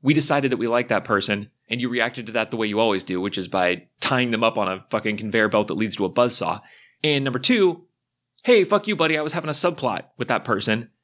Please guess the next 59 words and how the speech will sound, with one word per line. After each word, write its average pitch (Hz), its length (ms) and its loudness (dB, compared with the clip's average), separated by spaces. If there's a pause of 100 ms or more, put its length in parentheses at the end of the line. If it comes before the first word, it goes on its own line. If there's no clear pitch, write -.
(140)
and 139 80 0
now 175 80 4
I 165 60 2
gotta 143 100 2
put 139 160 -2
it 131 60 -2
on 123 100 -6
hold 117 500 0 (280)
because 123 160 0
they're 123 100 2
somewhere 131 320 2
tied 123 240 -2
to 120 80 -4
a 113 60 -6
conveyor 127 340 0
belt 107 340 0 (280)
headed 120 240 0
toward 120 160 2
a - 20 -6
buzzsaw." 127 520 2 (360)
It's 185 120 2
just 262 200 2
a - 20 4
mismatch 156 400 0
of 117 60 -6
expectations. 101 720 -4 (200)
And 151 120 -2
so 202 100 6
it 190 60 4
actually 247 260 -2
makes 208 160 -4
a 202 60 -2
ton 196 300 -4
of 185 100 0
sense 147 380 -2 (240)
to 139 80 -2
say, 135 260 2
"Okay, 139 340 0
here's 147 240 -2
the 147 60 -6
person 139 340 0
that 127 80 -2
you 120 160 -4
know 113 340 0
who 110 360 -6
is 101 200 -4
a 98 80 -8
helpful 104 300 -4
scientist, 127 420 0
here's 113 140 0
a 104 60 -10
person 110 280 -6
you 104 60 -4
know 104 140 -2
that 101 80 -6
works - 220 -2
in 107 60 -10
the 107 60 -12
press, 120 240 -2